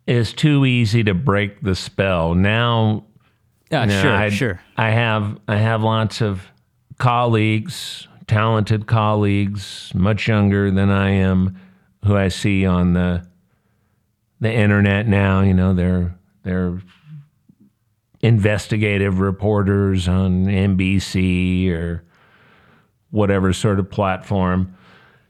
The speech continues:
Speaker 1: And it just sort of, it sort of saddens my heart sometimes to see 'em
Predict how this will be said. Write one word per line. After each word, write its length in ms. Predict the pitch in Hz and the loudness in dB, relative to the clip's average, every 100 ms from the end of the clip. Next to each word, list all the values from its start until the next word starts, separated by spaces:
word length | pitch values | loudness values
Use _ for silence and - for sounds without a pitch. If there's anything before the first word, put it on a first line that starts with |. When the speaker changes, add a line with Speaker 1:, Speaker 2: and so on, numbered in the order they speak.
| _ _ _ _ _ _ _ _ _ | _ _ _ _ _ _ _ _ _
Speaker 1:
And 840 | 143 139 123 123 123 123 120 123 - - - - - - _ _ _ _ _ _ | 0 0 0 0 -2 -2 -4 -6 -16 -20 -20 -20 -20 -20 _ _ _ _ _ _
it 180 | 143 135 | -2 0
just 280 | 135 135 - | 0 -2 0
sort 220 | 143 120 | 0 2
of, 80 | 110 | 0
it 160 | 113 | 0
sort 260 | 101 160 120 | 0 -2 0
of 100 | 98 | 0
saddens 580 | - 120 113 - 95 95 | 0 0 2 2 2 2
my 240 | 98 98 | 2 2
heart 360 | 101 107 117 - | 2 2 -2 -2
sometimes 600 | 107 92 92 92 90 82 | 0 2 2 2 0 0
to 100 | 101 | -4
see 220 | - 110 | 0 0
'em 340 | 101 95 98 | 2 0 -2